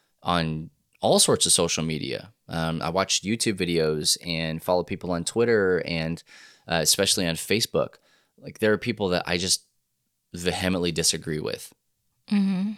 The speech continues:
Speaker 1: that I follow politically and otherwise, because I feel personally like it, it makes me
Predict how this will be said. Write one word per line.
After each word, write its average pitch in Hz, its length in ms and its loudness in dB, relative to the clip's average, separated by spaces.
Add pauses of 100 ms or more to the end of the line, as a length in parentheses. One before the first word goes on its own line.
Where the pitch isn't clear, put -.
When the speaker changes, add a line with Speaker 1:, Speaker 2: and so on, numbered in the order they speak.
Speaker 1:
that - 160 -2
I 165 80 2
follow - 480 -4 (1040)
politically 135 480 4
and 143 100 6
otherwise, 98 600 4 (200)
because 90 720 4
I 104 140 2
feel 135 640 2 (420)
personally 170 480 4
like 127 200 2
it, 98 140 0
it 104 180 2
makes 104 240 2
me 92 220 2